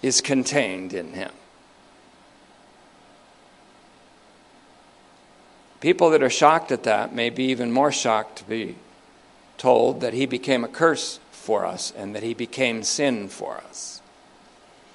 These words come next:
But he goes on to say, "The humanity of the past and of the present and of the future, all of human nature is metaphysically integrated in his nature,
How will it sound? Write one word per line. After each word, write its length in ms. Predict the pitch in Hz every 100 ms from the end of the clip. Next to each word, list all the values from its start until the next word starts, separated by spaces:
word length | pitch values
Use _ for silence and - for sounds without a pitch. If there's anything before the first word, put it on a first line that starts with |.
| - -
But 80 | -
he 60 |
goes 180 | 135 147
on 160 | 156 160
to 40 |
say, 220 | 156 156 151
"The 120 | 139
humanity 440 | 147 151 165 170
of 80 | 147
the 60 | 135
past 580 | 147 143 151 170 -
and 120 | 147 127
of 120 | 113
the 60 |
present 560 | 117 147 147 143 165 -
and 140 | 131 131
of 140 | 117
the 80 | 113
future, 500 | - 151 147 101 80 - - - - -
all 340 | 147 170 190
of 120 | 151
human 680 | - 190 185 170 160 156 170
nature 680 | 208 294 262 - 143 98 - - - - - _ - _ - _ - - - - _ _ - -
is 220 | 147 123
metaphysically 960 | 151 151 - 151 147 139 143 131 131 -
integrated 720 | 185 175 165 147 135 123 127
in 300 | 117 135 135
his 360 | 131 185 185 160
nature, 580 | 185 214 - 117 92